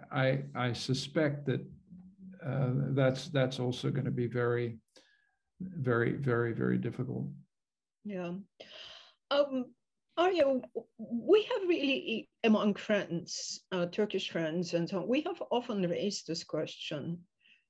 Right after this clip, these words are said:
Speaker 2: about a personal vendetta, because it has reached a point of international embarrassment, uh,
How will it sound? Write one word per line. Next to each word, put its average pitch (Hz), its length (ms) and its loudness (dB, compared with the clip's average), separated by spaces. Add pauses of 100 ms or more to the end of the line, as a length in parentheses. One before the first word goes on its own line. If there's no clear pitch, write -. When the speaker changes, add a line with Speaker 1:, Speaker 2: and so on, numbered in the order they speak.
Speaker 2:
about 190 380 4
a 196 40 2
personal 190 540 0
vendetta, 175 640 0 (1120)
because 247 760 2
it 247 180 2
has 247 460 0
reached 285 460 -2
a 240 40 6
point 214 460 -6 (120)
of 180 300 2 (920)
international 190 1300 0
embarrassment, 180 800 -2 (1500)
uh, 165 260 2